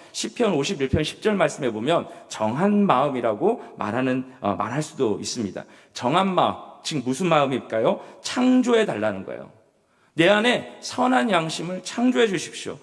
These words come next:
즉 죄의 용서뿐만이 아니라 새롭게 창조되어지는 마음을 허락해 달라는 거예요. 그래서 베드로 사도는 선한 양심을 가지라는 것은,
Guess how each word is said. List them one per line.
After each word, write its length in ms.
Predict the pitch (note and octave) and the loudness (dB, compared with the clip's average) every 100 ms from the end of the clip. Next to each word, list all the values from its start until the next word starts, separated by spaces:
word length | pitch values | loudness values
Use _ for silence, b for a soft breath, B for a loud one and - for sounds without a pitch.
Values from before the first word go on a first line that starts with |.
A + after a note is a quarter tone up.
| B | B
즉 480 | - F3+ C3 - - | -2 0 0 -4 -14
죄의 460 | - D3 F3+ G3 F3 | 0 4 6 4 4
용서뿐만이 800 | C#3 D#3 F3 F3+ E3+ D#3+ D3+ C#3 | 2 2 0 -2 -2 2 2 2
아니라 340 | A#2+ C#3+ E3 B B | 2 2 2 B B
새롭게 840 | - B3+ B3 B3+ - - A3+ A3+ | -6 0 2 0 -4 4 4 4
창조되어지는 1080 | - - C4 C4+ C4 B3+ A3 G#3 F#3 F3 E3 | -4 -6 -2 -2 0 0 2 4 2 0 0
마음을 400 | A#2 G#2 C3 F#3+ B B - | 0 0 0 -2 B B -4
허락해 460 | A3+ A#3 - G3+ F#3+ | 0 0 0 -2 -2
달라는 480 | - A#2 B2 G2+ | -2 0 0 -2
거예요. 160 | A1 G#1 - _ b b | -6 -12 -16 _ b b
그래서 240 | - C#4 B3+ | -2 2 2
베드로 300 | B3 G3+ G#3+ | 2 2 2
사도는 380 | F#3+ E3 F3 F3 | 2 0 0 0
선한 320 | - A#3+ A#3+ | 0 2 4
양심을 320 | F3+ G3 F3+ | 2 0 -4
가지라는 360 | - D3+ D3 B2 | -2 0 2 0
것은, 320 | G#2+ F#3 | 0 0